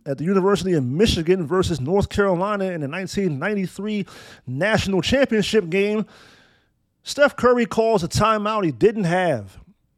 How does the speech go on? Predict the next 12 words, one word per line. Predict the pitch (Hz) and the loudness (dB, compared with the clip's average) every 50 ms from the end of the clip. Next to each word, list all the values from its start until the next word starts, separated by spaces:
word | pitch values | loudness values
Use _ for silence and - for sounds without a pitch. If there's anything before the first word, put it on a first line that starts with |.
| _ _ _ _ _ _ _ _ _ _ _ _ _ _ _ - _ - - | _ _ _ _ _ _ _ _ _ _ _ _ _ _ _ -20 _ -8 -4
Technical | - 220 214 220 208 196 196 | -4 -2 -2 -2 -2 -2 -2
foul, | - - - 196 202 202 202 196 196 190 165 135 _ - _ _ _ _ _ _ _ _ - | -2 0 2 2 4 6 6 6 6 4 2 -2 _ -20 _ _ _ _ _ _ _ _ -10
shot | - - - 214 208 196 - | -4 2 4 6 6 6 4
from | 190 | 0
the | 190 185 | -4 -8
free | - - 214 208 196 | -6 -6 -6 -6 -4
throw | - 202 196 | -2 -2 0
line, | 190 185 190 190 190 190 185 - | 2 2 2 2 2 2 0 0
and | - 220 220 220 208 - | -2 0 2 2 2 2
possession | 180 147 123 - 247 240 - - 190 185 175 156 - - - - - _ | 0 -4 -2 0 0 0 2 0 0 -2 -2 -2 -6 -12 -20 -20 -20 _
for | _ - 151 | _ -6 -4
Sacramento. | - - 214 208 190 - 185 175 226 254 233 208 190 175 | -2 -2 -2 -2 -2 -2 0 0 2 4 4 4 4 2